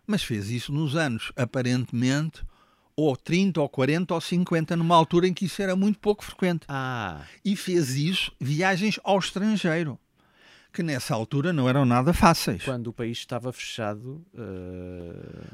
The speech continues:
Speaker 1: Quando, quando até,
Speaker 2: de alguma
Speaker 1: até,
Speaker 2: forma
Speaker 1: até, até
Speaker 2: fechado.
Speaker 1: um professor para fazer uma viagem tinha que pedir autorização ao ministro.
Speaker 2: Exatamente, porque o regime não permitia
Speaker 1: Bom,
Speaker 2: viagens,
Speaker 1: e,
Speaker 2: eh,
Speaker 1: e há até
Speaker 2: facilmente.
Speaker 1: algumas cartas ele pedir apoio financeiro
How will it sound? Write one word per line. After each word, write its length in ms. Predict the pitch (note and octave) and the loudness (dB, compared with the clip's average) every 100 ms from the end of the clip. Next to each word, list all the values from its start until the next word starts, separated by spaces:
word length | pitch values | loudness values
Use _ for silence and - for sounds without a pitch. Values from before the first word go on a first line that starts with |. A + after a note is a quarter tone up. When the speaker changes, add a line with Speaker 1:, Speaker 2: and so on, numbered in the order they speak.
| - | -18
Speaker 1:
Quando, 320 | - A#3 C#4 - | -6 -4 -4 -6
quando 240 | D3 C#3 | -2 2
até, 200 | C#3 D#3+ | 0 2
Speaker 2:
de 60 | D3+ | 2
alguma 200 | C#3+ D#3 | 4 2
Speaker 1:
até, 80 | F3 | 2
Speaker 2:
forma 260 | E3 D#3+ | 2 4
Speaker 1:
até, 100 | E3 | 2
até 160 | - F3 | 2 0
Speaker 2:
fechado. 220 | E3+ A3+ | 2 2
Speaker 1:
um 40 | G#3 | 2
professor 440 | G3+ G#3 - G3+ | 0 -2 0 0
para 120 | D3 C#3 | 0 -2
fazer 160 | D3 | 0
uma 140 | D#3 D#3 | 2 2
viagem 380 | C#3 D#3 B2 A#2 | 4 4 4 0
tinha 180 | B2+ B2 | 0 0
que 60 | |
pedir 220 | - D3 D3 | 0 4 4
autorização 640 | A2+ - B2+ A#2+ C#3 D3 | 4 -2 -2 -2 2 2
ao 60 | G2 | 4
ministro. 540 | A2 E3 - - F3+ - _ | 4 4 4 0 -4 -6 _
Speaker 2:
Exatamente, 560 | A#2 G2 F#2+ G2+ F2+ E2+ | -12 -8 -8 -6 -8 -10
porque 220 | - A#2+ | -10 -4
o 80 | C3+ | -4
regime 340 | B2 A2+ D3 D3 | -2 -2 -2 0
não 140 | C#3+ | -2
permitia 580 | C#3 C3 A2+ A#2+ A#2+ B2+ | -4 -4 -4 -6 -6 -6
Speaker 1:
Bom, 60 | |
Speaker 2:
viagens, 580 | A#2+ A#2 A2 A2 A#2+ A#2+ | -4 -4 -2 -4 -6 -6
Speaker 1:
e, 160 | C3 B2+ | -4 -4
Speaker 2:
eh, 80 | A#2+ | -2
Speaker 1:
e 200 | B2+ E3 | 2 4
há 100 | D#3+ | 6
até 80 | C#3+ | 4
Speaker 2:
facilmente. 240 | D3+ B2+ | 4 4
Speaker 1:
algumas 380 | A#2+ B2+ C3 - | 4 4 2 -2
cartas 560 | - D#3+ C3+ B2+ A2 | -2 -2 -2 -4 -6
ele 160 | A2+ A#2 | -6 -6
pedir 340 | - A#2 C3 | -8 -4 -4
apoio 300 | A2+ - A#2+ | -4 -4 -6
financeiro 640 | A2+ B2+ A2+ A#2+ - A#2+ E2+ | -4 -6 -6 -6 -6 -6 -8